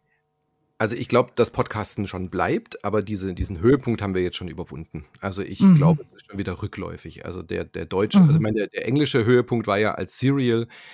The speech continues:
Speaker 1: gestartet ist, dieses, äh, True Crime Format, was dann
Speaker 2: Mhm.
Speaker 1: wirklich einen
Speaker 2: Ja.
Speaker 1: unfassbaren Hype ausgelöst hat, auch in Deutschland. Äh, und, äh, dann bei uns der Höhepunkt, würde ich sagen, war so, als Jan Böhmermann dann auch angefangen hat zu podcasten, wo auf
Speaker 2: Ja.
Speaker 1: einmal das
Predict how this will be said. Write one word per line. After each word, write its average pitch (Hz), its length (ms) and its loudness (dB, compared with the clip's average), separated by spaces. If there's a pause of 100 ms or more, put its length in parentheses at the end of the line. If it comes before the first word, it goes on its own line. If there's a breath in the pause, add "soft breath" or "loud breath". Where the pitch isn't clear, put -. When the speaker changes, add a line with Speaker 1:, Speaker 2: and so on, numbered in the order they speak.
(180 loud breath)
Speaker 1:
gestartet 104 640 -2
ist, 107 320 -6
dieses, 92 340 -8
äh, 87 420 -8
True 131 220 -4
Crime 98 420 -2
Format, 95 540 -2
was 95 80 -2
dann - 160 8
Speaker 2:
Mhm. 160 60 0
Speaker 1:
wirklich - 180 -6 (100)
einen - 200 -10
Speaker 2:
Ja. 185 140 6
Speaker 1:
unfassbaren 98 520 -8
Hype - 200 -4
ausgelöst 87 680 -14
hat, 104 100 -8
auch 95 180 -10
in 95 60 -10
Deutschland. 95 540 -8 (540 loud breath)
Äh, 95 200 -4
und, 98 420 -8
äh, 87 180 -8
dann 92 200 -6
bei 95 100 -4
uns 110 340 -4
der 98 360 -2
Höhepunkt, 104 400 -2
würde 92 100 -4
ich 90 80 -8
sagen, 92 260 -6
war 87 120 -8
so, 98 100 -10
als - 240 -14
Jan 85 160 -12
Böhmermann 107 460 0
dann 98 120 -6
auch - 160 -10
angefangen 98 480 -8
hat 90 140 -12
zu 95 80 -14
podcasten, 90 580 -12
wo 92 60 -8
auf - 100 -12
Speaker 2:
Ja. 196 100 2
Speaker 1:
einmal 90 120 -2
das 85 120 -14